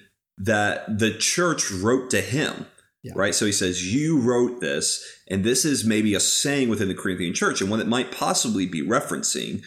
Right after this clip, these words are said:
Speaker 1: is ascetic practices. So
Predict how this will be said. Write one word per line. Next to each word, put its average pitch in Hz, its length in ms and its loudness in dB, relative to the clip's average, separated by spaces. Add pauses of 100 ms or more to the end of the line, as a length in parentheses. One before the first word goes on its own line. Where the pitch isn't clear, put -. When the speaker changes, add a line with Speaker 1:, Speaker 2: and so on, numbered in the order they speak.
(520)
Speaker 1:
is 104 480 2 (260)
ascetic - 540 2
practices. - 680 -2 (180)
So 101 720 2